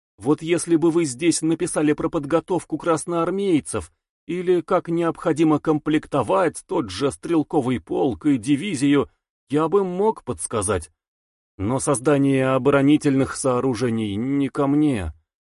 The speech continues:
Да и странно об этом читать, учитывая, что мы не собираемся воевать у себя.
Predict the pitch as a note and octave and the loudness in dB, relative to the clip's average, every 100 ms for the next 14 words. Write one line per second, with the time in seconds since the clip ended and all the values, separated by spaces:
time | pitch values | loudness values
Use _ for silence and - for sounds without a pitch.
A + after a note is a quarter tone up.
0 | _ _ _ B2 G#3 A#3 - - A#3+ B2+ | _ _ _ -2 -2 -2 -4 -2 2 2
1 | A2+ A#2 C3 C#3+ A#2+ - E3 F3 F3+ B2 | 2 2 0 2 0 -2 -4 -2 -2 -4
2 | - D3+ B2+ B2 A2 - D#3+ C#3 C#3+ - | -8 -6 0 0 0 -2 0 2 2 0
3 | D3 D#3 F3+ A2+ - G#2 A2+ G#2+ D3+ D3 | 0 0 0 -2 -2 0 0 2 0 0
4 | A2 - A2 D#3 G#2 | -4 -2 0 2 0